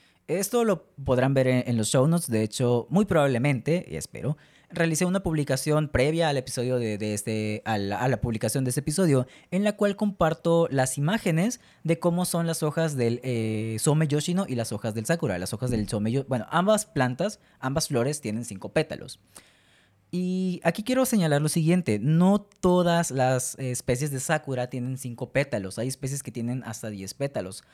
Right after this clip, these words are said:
Eh, esto va, obviamente va a depender de la especie, de la cruza que se haya, que se haya realizado, etcétera. Y no todas las hojas de los Sakura son rosadas.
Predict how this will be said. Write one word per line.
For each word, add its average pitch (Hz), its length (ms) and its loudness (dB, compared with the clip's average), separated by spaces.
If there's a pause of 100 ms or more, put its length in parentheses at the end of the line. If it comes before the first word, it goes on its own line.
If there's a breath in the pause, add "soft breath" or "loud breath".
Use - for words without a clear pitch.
(340 soft breath)
Eh, 120 420 -2
esto 156 240 2
va, 127 120 4
obviamente 127 400 0
va 107 80 -2
a 107 40 -4
depender 107 280 -6
de 107 80 -2
la 107 40 -2
especie, 143 340 0
de 131 80 4
la 101 60 2
cruza 104 220 -2
que 104 80 -6
se 101 100 -6
haya, 101 300 -2
que - 160 -10
se - 100 -8
haya 104 100 -4
realizado, 180 520 -2
etcétera. - 420 -8 (500 loud breath)
Y 196 120 4
no 185 240 4
todas 170 400 2
las 156 200 -4
hojas 131 260 -4
de 135 100 -2
los 101 280 -4
Sakura 135 420 -2
son 110 220 -6
rosadas. 113 580 -2